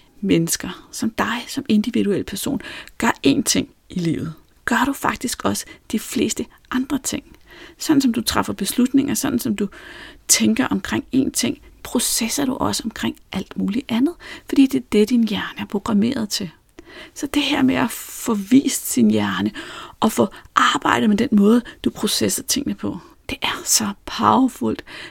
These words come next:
Det kan give dig den vildeste udvikling. Yes,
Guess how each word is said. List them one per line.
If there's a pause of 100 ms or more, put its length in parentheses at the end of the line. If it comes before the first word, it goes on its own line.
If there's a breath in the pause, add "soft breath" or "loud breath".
(140 loud breath)
Det
kan
give
dig
den (340)
vildeste (360)
udvikling. (380)
Yes,